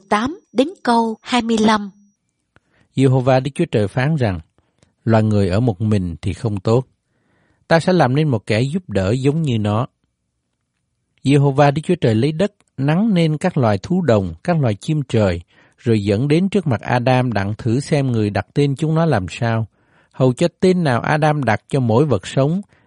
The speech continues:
Speaker 2: đều thành tên riêng cho nó. Adam đặt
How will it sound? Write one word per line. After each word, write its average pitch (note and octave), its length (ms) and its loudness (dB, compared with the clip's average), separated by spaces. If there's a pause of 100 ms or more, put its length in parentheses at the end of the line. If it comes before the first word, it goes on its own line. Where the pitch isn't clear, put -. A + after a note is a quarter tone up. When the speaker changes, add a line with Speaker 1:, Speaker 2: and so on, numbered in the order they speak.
Speaker 2:
đều G#2 240 0
thành G2 340 -4
tên A#2 240 0
riêng A2 340 0
cho A2 160 -2
nó. G#2 300 -2 (1300)
Adam B2+ 420 2
đặt G#2 160 -2